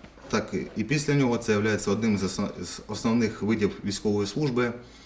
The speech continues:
як Національної гвардії України, так і в Збройних силах, е, загалом військових формуваннях, які передбачені нашим чинним законодавством. Е, судячи з назви, військово-,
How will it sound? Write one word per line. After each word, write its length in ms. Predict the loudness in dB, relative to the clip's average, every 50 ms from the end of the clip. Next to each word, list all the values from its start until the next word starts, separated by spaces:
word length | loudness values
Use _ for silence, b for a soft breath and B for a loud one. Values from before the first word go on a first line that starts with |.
| B B B
як 200 | 0 0 2 2
Національної 460 | 0 0 2 2 2 4 4 4 2
гвардії 320 | 2 0 0 0 0 -2 0
України, 280 | 0 0 2 2 2
так 140 | 0 -2 -4 -4
і 20 | -6
в 40 |
Збройних 380 | -4 0 2 4 4 4 2 0
силах, 420 | 0 0 0 0 0 -2 -4 -8 -18 B B B B B B B -6 -4
е, 460 | -2 0 0 0 0 0 0 0 0 -2
загалом 380 | -2 -2 -2 0 2 2 2
військових 320 | 0 0 2 2 2 2 2
формуваннях, 580 | 0 0 0 2 2 2 2 2 2 0 -2
які 400 | -4 -4 -2 0 0 2 0 -2 -4 -10 B B B B -10 -6
передбачені 500 | -4 -2 0 0 0 0 0 0 2 2
нашим 260 | 2 2 0 0 0
чинним 300 | 0 0 2 2 2 0
законодавством. 760 | 0 -2 0 0 0 2 2 0 -2 -2 -4 -6 -10 -10 -10 -12 -16 -20 -20 -20 -20 -20 -20 -20 -20 -18 B B B B B B B B B B 0
Е, 540 | 2 4 4 4 4 4 4 4 4 2 0 0 -4 -6 -6 -8 -8 -8 -10 -10 -10 -10 -10 -10 -10 -10
судячи 420 | -4 0 4 4 4 4 4 2 0
з 80 | 2
назви, 420 | 2 2 2 2 2 2 2 2 2
військово-, 460 | 0 0 -2 0 0 0 0 0